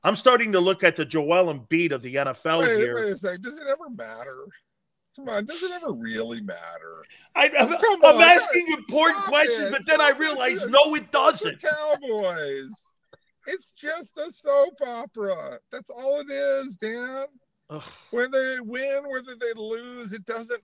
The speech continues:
Speaker 2: matter.
Speaker 1: So true.
Speaker 2: It doesn't matter. Terry's printing money in, in, in A T and T Stadium. He's just, you know, it, it, he's, it's a joke. It doesn't, it doesn't count.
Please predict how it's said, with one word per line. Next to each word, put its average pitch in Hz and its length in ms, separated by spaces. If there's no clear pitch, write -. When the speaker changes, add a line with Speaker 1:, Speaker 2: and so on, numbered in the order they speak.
Speaker 2:
matter. 220 1000
Speaker 1:
So 131 100
true. 110 460
Speaker 2:
It 220 200
doesn't 233 420
matter. 196 800
Terry's 220 360
printing 190 400
money 185 520
in, 170 160
in, 165 380
in 160 340
A 170 140
T 180 180
and 170 120
T 175 160
Stadium. 147 920
He's 190 260
just, - 280
you 190 140
know, 185 320
it, 180 140
it, 156 160
he's, 196 360
it's 196 300
a 214 60
joke. 202 640
It 170 140
doesn't, 202 320
it 175 200
doesn't 190 460
count. 185 720